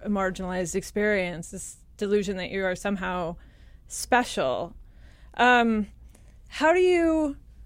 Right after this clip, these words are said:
how do you work with somebody who's in this delusion of power, um, and without making them, without,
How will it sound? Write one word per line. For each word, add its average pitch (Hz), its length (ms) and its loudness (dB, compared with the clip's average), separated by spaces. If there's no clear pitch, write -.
how 285 220 -4
do 339 80 2
you 339 180 6
work 226 440 2
with 214 140 0
somebody 190 760 0
who's 208 240 -4
in 220 320 2
this 202 500 -2
delusion 196 480 0
of 175 160 -8
power, 165 720 -4
um, 202 760 0
and 208 580 0
without 247 380 2
making 226 380 2
them, 208 320 0
without, 226 380 -4